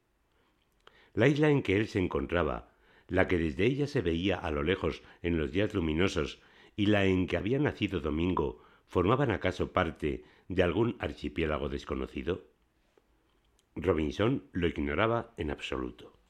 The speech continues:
Capítulo séptimo.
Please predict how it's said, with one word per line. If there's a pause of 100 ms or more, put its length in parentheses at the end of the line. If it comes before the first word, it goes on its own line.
(1600)
Capítulo
séptimo.